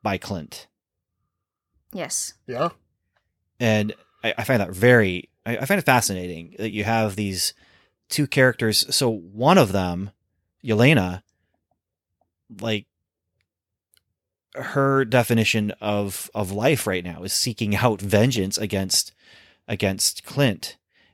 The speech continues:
Speaker 1: And, and then you have Kate, who, you know, he saved her life. And her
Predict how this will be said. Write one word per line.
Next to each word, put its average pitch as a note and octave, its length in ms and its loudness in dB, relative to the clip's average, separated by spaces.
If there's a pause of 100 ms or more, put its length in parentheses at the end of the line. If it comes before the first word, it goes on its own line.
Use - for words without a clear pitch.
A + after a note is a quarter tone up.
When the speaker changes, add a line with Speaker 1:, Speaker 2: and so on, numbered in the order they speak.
(180)
Speaker 1:
And, G#2+ 560 4
and A2+ 180 -2
then A2 140 0
you G#2+ 100 2
have G2+ 480 0
Kate, D3 400 0
who, G#2+ 400 -4 (1200)
you G2+ 100 -4
know, F#2 220 -8 (260)
he A2 320 -10
saved G2+ 320 0
her G2 80 -4
life. A#2+ 460 -6 (800)
And F#2+ 540 -4 (600)
her A#2 580 2